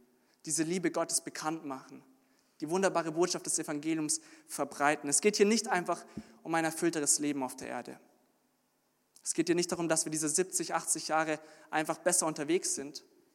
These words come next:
Paulus sagt es hier sehr eindrücklich. Diejenigen, die dem Evangelium Glauben schenken, die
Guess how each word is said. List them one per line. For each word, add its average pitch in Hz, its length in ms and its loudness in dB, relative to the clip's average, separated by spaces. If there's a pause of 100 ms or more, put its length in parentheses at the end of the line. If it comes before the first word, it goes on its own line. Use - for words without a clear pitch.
(580)
Paulus 175 280 4
sagt 170 160 2
es 170 120 4
hier 156 220 2 (260)
sehr 151 240 0
eindrücklich. 139 640 -8 (800)
Diejenigen, 196 340 4
die 175 100 -2
dem 170 140 2
Evangelium 170 480 -4
Glauben 165 340 0
schenken, 143 480 -8 (520)
die 170 240 2